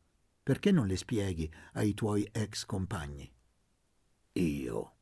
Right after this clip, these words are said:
fece Gesualdo sbadigliando, "io non sono filantropo come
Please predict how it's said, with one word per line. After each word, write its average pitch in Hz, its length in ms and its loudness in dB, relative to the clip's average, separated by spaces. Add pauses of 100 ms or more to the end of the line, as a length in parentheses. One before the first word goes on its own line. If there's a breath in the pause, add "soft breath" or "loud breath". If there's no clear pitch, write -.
(460)
fece 82 640 -2
Gesualdo 82 760 -4
sbadigliando, - 960 -8 (760)
"io 247 280 8
non 90 220 0
sono - 420 -2
filantropo 85 960 -6
come 82 300 -10